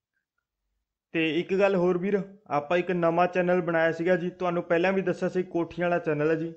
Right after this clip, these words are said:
ਆਪਾਂ ਹਰ ਰੋਜ਼ ਕੋਠੀ ਵਿਕਾਊ ਉਹ 'ਤੇ ਲੈ ਕੇ ਆਉਂਦੇ ਹਾਂ ਜੀ। ਤੇ ਲਿੰਕ ਆਪਾਂ ਉਸ ਚੈਨਲ ਦਾ ਡਿਸਕ੍ਰਿਪਸ਼ਨ 'ਚ ਦੇ ਦਾਂਗੇ ਥੱਲੇ, ਲਿੰਕ 'ਤੇ ਜਾ ਕੇ ਤੇ ਕੋਠੀ ਵਾਲੇ ਚੈਨਲ ਨੂੰ ਵੀ ਸਬਸਕ੍ਰਾਈਬ ਜ਼ਰੂਰ ਕਰਿਓ ਵੀਰ।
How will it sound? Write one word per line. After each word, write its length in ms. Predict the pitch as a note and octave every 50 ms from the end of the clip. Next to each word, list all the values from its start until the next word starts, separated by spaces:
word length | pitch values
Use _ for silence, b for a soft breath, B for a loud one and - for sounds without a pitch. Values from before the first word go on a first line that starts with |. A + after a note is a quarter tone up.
| - _ -
ਆਪਾਂ 260 | C#3 C#3 C3+ - E3
ਹਰ 240 | C#3+ C#3+ D3 D#3+ E3+
ਰੋਜ਼ 180 | F3+ F#3+ F#3 F3
ਕੋਠੀ 320 | F#3+ E3 D#3+ D#3 - E3 F3
ਵਿਕਾਊ 360 | D#3+ E3 D#3+ E3 D#3+ D#3+ E3
ਉਹ 100 | E3+ E3+
'ਤੇ 120 | E3 F#3+ F3+
ਲੈ 160 | E3+ D#3+ D#3
ਕੇ 200 | D3+ D#3 E3 E3
ਆਉਂਦੇ 220 | D#3 C#3+ C3 A2+ G2
ਹਾਂ 60 | F#2
ਜੀ। 200 | - - F2 - _ _ _ _ _ _ _ _ _ _ _ _ _ -
ਤੇ 180 | D#3 D#3 D#3+ D#3+
ਲਿੰਕ 340 | D#3 D#3+ E3 E3+ E3 E3
ਆਪਾਂ 240 | F#3 F3+ F3+ F#3+ F#3
ਉਸ 160 | F3+ F#3 F3+ F3+ -
ਚੈਨਲ 260 | F#3 F3 F3 F3+ E3+
ਦਾ 100 | F3+ F3+
ਡਿਸਕ੍ਰਿਪਸ਼ਨ 640 | E3+ E3 D#3+ E3 - D#3 D#3+ D#3 D3+ - F3+ F3
'ਚ 80 | D3+ D#3+
ਦੇ 180 | C#3+ C3+ C3
ਦਾਂਗੇ 220 | C3 D3 D#3+ F3+ F3+
ਥੱਲੇ, 360 | F3+ F3+ E3+ E3+ F3 E3+ D3+ - - _ -
ਲਿੰਕ 260 | C3+ C#3 D3+ D3+ E3
'ਤੇ 160 | E3+ F#3 F#3
ਜਾ 220 | F3 D3+ D#3+ D#3 D#3
ਕੇ 200 | D#3 D#3 F3+ F3+ E3+ F3 - _ _ _ _ _ _ _ _ _ -
ਤੇ 420 | D#3 D#3 D#3 D#3+ D#3+ D#3+ D#3+ D#3+ D#3 -
ਕੋਠੀ 280 | E3 D#3+ D3+ D3+ E3 F3
ਵਾਲੇ 140 | F3 F#3
ਚੈਨਲ 320 | F3+ - F#3 F3+ F3 F3+ F3+
ਨੂੰ 100 | F#3 F#3+
ਵੀ 80 | F#3+ G#3
ਸਬਸਕ੍ਰਾਈਬ 540 | F#3 - E3 D3 D3 D3 - - F3 E3+ C#3+
ਜ਼ਰੂਰ 180 | C3+ C#3+ E3+ -
ਕਰਿਓ 220 | G3+ F#3 F3+ F3
ਵੀਰ। 220 | E3 F#3 F#3 F3+